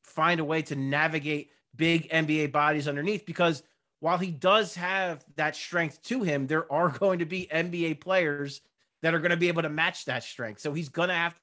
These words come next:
to find counters. He's gonna have to find different ways to score. But yeah, I mean, that,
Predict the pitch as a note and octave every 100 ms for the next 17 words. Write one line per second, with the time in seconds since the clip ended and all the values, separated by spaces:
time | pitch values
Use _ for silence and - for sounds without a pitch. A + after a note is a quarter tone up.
0 | - D3 D#3+ D#3+ C#3+ C#3+ C#3+ C#3 - _
1 | - D3 B2 D#3 D#3+ D#3+ D#3+ - D#3 C#3
2 | D#3 D#3 C3 C#3 C3 - - F3 C3+ B2
3 | A#2 _ _ _ _ - G3+ G#3 F#3 A#3+
4 | G#3+ G#3 G3 A#3